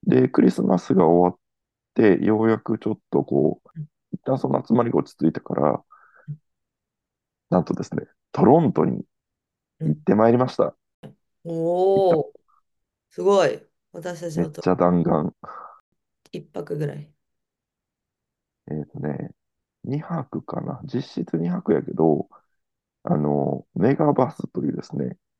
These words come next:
Speaker 1: あの、いわゆるこう、バスで行ったんですよ。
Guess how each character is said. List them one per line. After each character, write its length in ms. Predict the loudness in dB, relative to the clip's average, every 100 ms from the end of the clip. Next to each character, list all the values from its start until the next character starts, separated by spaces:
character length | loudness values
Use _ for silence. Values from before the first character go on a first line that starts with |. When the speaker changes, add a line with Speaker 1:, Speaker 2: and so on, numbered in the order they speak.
| _ _ _ _ _ -6
Speaker 1:
あ 20 |
の、 220 | -4 0
い 60 | 2
わ 100 | 2
ゆ 40 |
る 140 | 2 -2
こ 360 | -2 -2 -4 _ _ _ _ _ _ _ _ _ _ -4
う、 40 |
バ 120 | -2 -2
ス 120 | -4
で 80 | -4
行 60 |
っ 40 | -6
た 120 | -10
ん 80 | -10
で 60 |
す 100 |
よ。 80 | -8